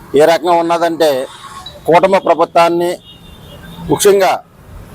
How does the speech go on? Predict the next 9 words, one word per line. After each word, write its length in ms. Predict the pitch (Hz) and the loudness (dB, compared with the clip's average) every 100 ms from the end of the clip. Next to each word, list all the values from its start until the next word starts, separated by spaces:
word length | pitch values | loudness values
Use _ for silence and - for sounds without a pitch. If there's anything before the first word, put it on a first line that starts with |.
| - - | -20 -2
మా 80 | 131 | 2
అధి-, 320 | 151 160 156 120 | 4 2 -2 -2
అధినాయకుడు 600 | 135 175 180 185 175 135 - - | 0 2 0 0 0 -2 -4 -2
శ్రీ 140 | 165 | 0
పవన్ 280 | 165 151 170 | 4 2 2
కళ్యాణ్ 320 | 165 170 175 | 0 0 0
గారిని 420 | 170 170 170 170 151 - - - - - - | 0 -2 -2 -4 -6 -14 -20 -20 -20 -10 0
విమర్శించడం 600 | 165 185 165 185 175 180 | 2 2 2 -2 0 2
జరిగింది. 440 | 170 156 151 98 | 2 2 -4 -6